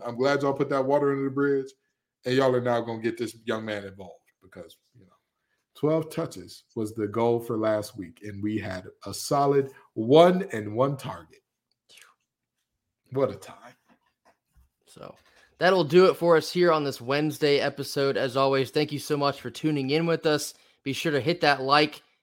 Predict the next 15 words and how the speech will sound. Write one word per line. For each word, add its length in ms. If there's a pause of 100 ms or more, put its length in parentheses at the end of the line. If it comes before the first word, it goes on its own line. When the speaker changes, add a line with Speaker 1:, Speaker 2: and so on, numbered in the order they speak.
Speaker 2:
drop 240
some 160
comments 560
in 60
the 80
comment 420
box. 380
Who 160
would 180
you 240
like 300
to 100
see 220
more 280
of 220